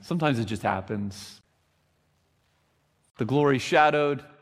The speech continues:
the glory that saves, and the glory that speaks. Verse fourteen,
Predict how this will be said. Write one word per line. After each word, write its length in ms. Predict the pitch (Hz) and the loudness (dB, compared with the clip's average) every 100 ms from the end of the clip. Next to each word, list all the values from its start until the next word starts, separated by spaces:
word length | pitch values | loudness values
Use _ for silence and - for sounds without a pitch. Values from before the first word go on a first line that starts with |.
| _ _ _ _ _ _ _ _ _ _ | _ _ _ _ _ _ _ _ _ _
the 80 | 110 | -8
glory 360 | 110 135 139 | -2 2 2
that 120 | 120 107 | 0 -4
saves, 920 | - 143 131 123 117 104 - - - _ _ _ _ _ _ _ _ _ - | -2 0 0 0 -2 -8 -14 -18 -20 _ _ _ _ _ _ _ _ _ -4
and 100 | 117 | -2
the 60 | |
glory 480 | 110 113 127 127 113 | -2 0 2 2 0
that 180 | 104 101 | -2 -6
speaks. 1040 | - - - 120 92 98 - - - - - _ _ _ _ _ _ _ _ _ _ _ _ _ _ _ _ _ _ | -8 -8 -4 -4 -4 -8 -12 -12 -14 -18 -20 _ _ _ _ _ _ _ _ _ _ _ _ _ _ _ _ _ _
Verse 240 | 151 170 | 4 4
fourteen, 800 | - 170 143 - 147 123 101 95 | 4 2 2 0 -2 0 -4 -10